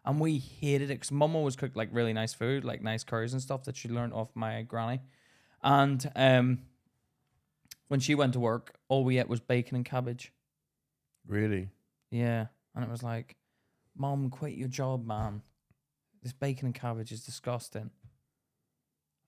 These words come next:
Speaker 1: And
Speaker 2: Why,
Speaker 1: then
Speaker 2: why
Speaker 1: she
Speaker 2: that,
Speaker 1: lasted
Speaker 2: why,
Speaker 1: two
Speaker 2: why,
Speaker 1: months.
Speaker 2: why that particular concoction?
Speaker 1: 'Cause it's cheap, man. She used to buy fucking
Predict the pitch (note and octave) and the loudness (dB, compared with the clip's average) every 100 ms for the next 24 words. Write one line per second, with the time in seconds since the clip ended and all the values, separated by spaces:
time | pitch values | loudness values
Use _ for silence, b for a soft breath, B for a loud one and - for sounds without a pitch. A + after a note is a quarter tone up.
0 | - A#2 C#3 D#3+ D3+ F3+ F#3+ C#3+ C3+ C3 | -2 2 2 2 0 0 4 6 4 4
1 | C3+ C3+ A#2+ D3 A#2+ - A#2+ C#3+ E3+ F3 | 0 2 2 2 0 -6 0 2 2 0
2 | - C3 C#3+ C#3 C3 C3 B2 - - F#2+ | -2 -10 -8 -6 -4 -4 -4 -6 -6 -10
3 | G2 _ _ _ _ _ _ - C#3+ C#3+ | -12 _ _ _ _ _ _ -6 -6 -6
4 | C3 - D#3+ F#3+ - B2+ A2+ A2 _ _ | -10 -8 -4 -4 -4 -6 -8 -10 _ _
5 | _ - E3+ E3 D#3 D3 C3+ D#3+ D3+ - | _ -10 -8 -6 -4 -4 -6 -8 -10 -6
6 | D3+ C#3 | -4 -4